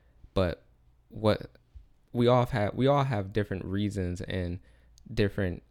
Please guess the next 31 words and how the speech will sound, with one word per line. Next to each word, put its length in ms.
aspects 600
in 120
photography, 640
and 100
just, 200
like, 200
views 380
and 140
goals 300
for 180
photography. 640
Whereas 380
me, 240
I 60
take 300
photography 520
very 260
serious, 460
and 220
the 80
message 340
I 60
try 200
to 60
portray 420
through 200
my 180
images 400
are 160
very 320
serious. 560